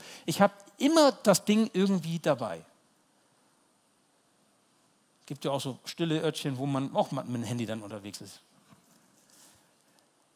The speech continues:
Man, ich hab das immer dabei, mehr oder weniger. Und wenn ich mich hinsetze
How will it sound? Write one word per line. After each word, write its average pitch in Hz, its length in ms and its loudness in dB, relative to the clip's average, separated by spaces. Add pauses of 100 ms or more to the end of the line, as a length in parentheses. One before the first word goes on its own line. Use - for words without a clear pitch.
Man, 226 160 2 (160)
ich 208 160 -4
hab - 120 0
das 226 160 2
immer 285 280 4
dabei, 277 400 -2 (440)
mehr 185 160 6
oder 226 140 2
weniger. 104 220 -10 (600)
Und 220 160 6
wenn 311 140 10
ich 254 140 4
mich 262 200 6
hinsetze 262 760 4